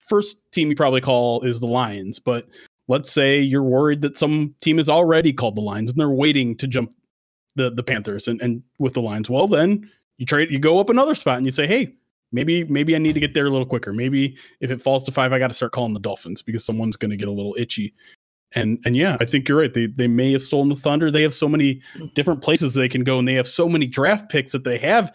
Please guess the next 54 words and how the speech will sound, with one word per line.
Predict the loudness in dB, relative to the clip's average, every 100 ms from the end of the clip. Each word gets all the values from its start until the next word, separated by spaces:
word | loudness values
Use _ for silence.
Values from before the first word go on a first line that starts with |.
| -14 -10 -4
in | 0
this | 0
draft | 2 2 2
and | 2
next | 2 0
draft | -2 -2 0
where | 0 0 0 -6 -14 -4
they | 0
don't | 2 2
need | 2
to | 0
jump | 0 0 0
to | 0
any | 0
conclusions. | -2 -2 -2 -2 -2
They | -2
don't | -2 0
need | 0 0
to | -4
jump | -2 -2 0
and | 0 0 -2 -8 -20 _ _ -6
attack | -2 -2 -2
one | 0 0 2
need | 0 0 0
this | -2 0
year | -2
because | -2 0
they |
have | -2
so | -2 -2 -2
many | 0 0
draft | 0 0 0 -2
picks. | -4 -4 -6
And | -4 -2 -2 -2
so, | -2 0 -2 -8 _ -4
yeah, | -2 -2
I, |
th-, | -4 -4
I |
think | 0 0 0
you're |
right. | 2 0 0
This, | -4 -2
uh, | -2 -2 -4 -8 _ _
it's | -4 0
kind | 2 2
of | 2
a |
bummer | 2 2 2
for | 0
the | -2
trade | -2 -2 0
down | 0 0
crowd. | 0 0 0